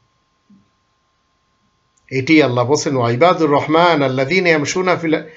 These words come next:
ইয়ামশুনা আলাল আরদি হাওনান ওয়া ইযা খাতাবাহুমুল জাহিলুনা ক্বালু সালামা।"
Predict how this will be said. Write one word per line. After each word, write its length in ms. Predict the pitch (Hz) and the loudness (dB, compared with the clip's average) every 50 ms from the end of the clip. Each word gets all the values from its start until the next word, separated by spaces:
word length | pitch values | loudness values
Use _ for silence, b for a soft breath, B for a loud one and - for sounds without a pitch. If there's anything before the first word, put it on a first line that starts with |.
| B B B - | B B B -4
ইয়ামশুনা 420 | 139 135 135 135 - - 185 175 170 | -2 -2 0 0 -2 -2 0 0 0
আলাল 320 | 135 139 143 147 147 143 | 0 0 2 2 2 4
আরদি 240 | 151 156 147 139 127 | 2 2 0 -2 -4
হাওনান 540 | 120 165 180 208 220 202 170 131 110 101 B B B B B - | -2 0 0 0 0 0 -2 -4 -6 -8 B B B B B -4
ওয়া 80 | 147 143 | -2 0
ইযা 240 | 139 131 131 120 117 - | 0 0 0 -2 -2 -2
খাতাবাহুমুল 680 | - 147 143 135 139 135 123 127 123 127 131 123 120 117 | 0 0 0 0 -2 -4 -4 -2 -2 -2 -2 -4 -4 -4
জাহিলুনা 600 | 117 139 135 131 123 120 127 131 123 117 113 113 | -2 -2 -2 -2 -2 -2 -2 -2 -4 -4 -6 -6
ক্বালু 360 | - - 120 113 107 107 113 | -8 -8 -8 -8 -8 -6 -6
সালামা।" 480 | - - 113 113 113 123 123 117 117 | -6 -6 -8 -10 -14 -14 -16 -16 -18